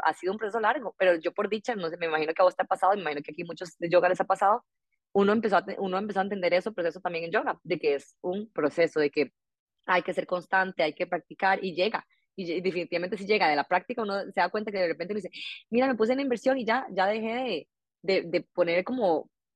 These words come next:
no sé si es como resistencia, no sé, es como ambas cosas, como que uno hace mucha, quiere hacerlo muy, muy fuerte todo, y no es fuerte". Yo no sé si te, si, si, si has visto, en yoga es como, no sé, es, es un, de hecho tiene un nombre en sánscrito, creo que se llama,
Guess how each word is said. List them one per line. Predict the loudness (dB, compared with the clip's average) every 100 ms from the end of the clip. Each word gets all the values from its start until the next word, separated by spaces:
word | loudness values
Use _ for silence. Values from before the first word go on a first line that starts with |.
| _
no | -6
sé | -4
si | -4
es | -6
como | -4 -2
resistencia, | -2 -4 -4 -2 0
no | -2 0
sé, | -2
es | -2
como | -4 -2 0
ambas | 0 -2 -4
cosas, | -6 -6 -8
como | -10 -8
que | -4
uno | -2
hace | 0 0
mucha, | -2 -2 -2
quiere | 2 2
hacerlo | 2 0
muy, | -2 -4 -2
muy | -2
fuerte | 0 -4 -4 -4
todo, | 0 0 -2 _ _ _
y | -2
no | -2
es | 0
fuerte". | 2 2 2 0
Yo |
no | 0
sé | 0
si | -2
te, | 0 -2
si, | -4 -8 -4
si, | -2 -2 -2
si |
has | -4
visto, | -2 -4
en | 0
yoga | 2 4
es | 2
como, | -4 -4 -4 -4 _ _ _ _ -8
no | -6
sé, | 0 2
es, | 2 -2
es | -6
un, | -6 -4
de | -4
hecho | -2 -2
tiene | -2
un | 0
nombre | 0 0 -2 -4
en | -10 -4
sánscrito, | -4 -2 -8 -4 -4 -2
creo | -4 -2
que |
se | -2
llama, | 0 2 2 0 0